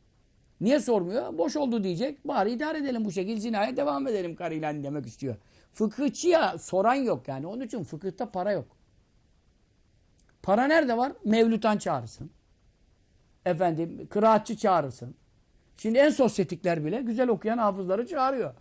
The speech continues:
Bir tane fıkıhçıya fetva soran var mı? He? Şu ailesi, bu ailesi, Türkiye'de bu kadar sosyetik aile var. Ben hep duyuyorum. Anasının mevlütü, babasının, onları duyuyorum. Ama bir tane fıkıhçıya müracaat eden bir sosyete görmedim. Adam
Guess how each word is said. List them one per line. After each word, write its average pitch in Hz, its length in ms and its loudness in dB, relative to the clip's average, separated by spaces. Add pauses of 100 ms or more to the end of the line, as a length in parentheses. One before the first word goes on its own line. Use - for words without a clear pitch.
(160)
Bir 285 120 4
tane 269 280 6
fıkıhçıya 254 500 2
fetva 240 380 2
soran 254 320 2
var 320 160 4
mı? 147 160 -8 (1200)
He? 370 300 0 (180)
Şu 233 220 4
ailesi, 180 500 4
bu 175 120 2
ailesi, 156 280 -2
Türkiye'de 160 400 -6
bu 160 60 -8
kadar 160 160 -6
sosyetik 170 520 -10
aile 170 200 -2
var. 139 100 -4 (260)
Ben 196 100 4
hep 247 180 0
duyuyorum. 269 380 2
Anasının 175 420 -2
mevlütü, 156 420 -4
babasının, 160 460 -6
onları 165 360 -6
duyuyorum. 226 360 2 (220)
Ama 180 180 2
bir 262 100 -4
tane 196 280 4
fıkıhçıya 196 560 -2
müracaat 180 560 2
eden 160 500 -4
bir 160 120 -4
sosyete 156 460 -6
görmedim. 240 460 -2 (720)
Adam - 240 -14